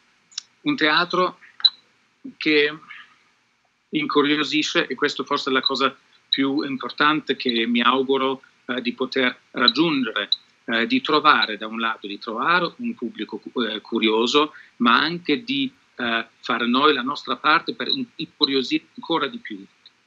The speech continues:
Quello che il, questo periodo ci ha in-, insegnato, e ci ha insegnato tante cose, in realtà,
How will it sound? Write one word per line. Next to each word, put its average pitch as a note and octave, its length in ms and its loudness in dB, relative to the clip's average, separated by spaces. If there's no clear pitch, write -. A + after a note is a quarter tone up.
Quello F3 260 0
che D3 340 -4
il, C3 240 -8
questo D#3 300 -2
periodo E3 500 0
ci - 140 -2
ha B2+ 180 0
in-, C#3 240 -4
insegnato, C3 920 0
e - 80 -6
ci - 140 -2
ha A2+ 40 2
insegnato A2+ 480 0
tante A#2 320 -2
cose, A#2+ 320 -2
in G#2 200 -4
realtà, B2 520 2